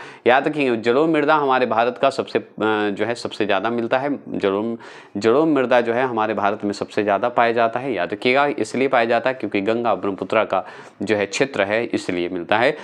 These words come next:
याद रखिएगा। और ये मैं पढ़ा चुका हूँ मिट्टी में, आठ प्रकार के जो मिट्टी हैं उसमें। याद रखिएगा देश के छोटे किसान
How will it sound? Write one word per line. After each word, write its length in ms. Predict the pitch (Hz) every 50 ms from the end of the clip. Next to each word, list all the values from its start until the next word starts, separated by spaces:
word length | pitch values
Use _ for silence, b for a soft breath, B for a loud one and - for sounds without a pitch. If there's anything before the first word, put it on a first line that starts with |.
| B B B -
याद 240 | 104 104 101 87 -
रखिएगा। 320 | - - 120 107 101 - - - - _ _ _ _ _ _ _ _ _ _ _ _ _ _ _ _ B B B B B B -
और 80 | 104
ये 140 | 110 131 147
मैं 280 | 147 147 139 139 135 -
पढ़ा 280 | 123 117 120 123 131
चुका 240 | 131 - 123 - 135
हूँ 160 | 143 160 165
मिट्टी 300 | 135 107 - - 110 104
में, 120 | 95 95 90
आठ 260 | 90 98 113 - -
प्रकार 260 | 110 110 - 107 104
के 100 | 110 104
जो 120 | 95 101
मिट्टी 260 | 98 92 - - 113 117
हैं 80 | 131
उसमें। 300 | 123 107 - - 92 82 - B B B B B B B -
याद 200 | 120 127 139 147
रखिएगा 280 | 147 165 170 180 185
देश 320 | 175 147 156 170 185 180 -
के 140 | - 180
छोटे 360 | 170 - - 165 170 196 196 196
किसान 500 | - - - - 139 131 127 135 151